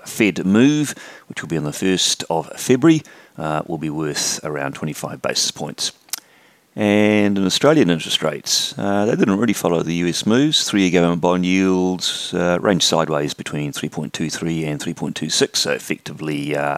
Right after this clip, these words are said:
locked, uh, without any direction.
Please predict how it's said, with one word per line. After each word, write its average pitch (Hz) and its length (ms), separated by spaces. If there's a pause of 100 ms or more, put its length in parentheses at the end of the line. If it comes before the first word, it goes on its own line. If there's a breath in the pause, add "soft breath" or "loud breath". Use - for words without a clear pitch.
locked, 82 520 (680 loud breath)
uh, 87 240
without 92 260
any 87 140
direction. 92 560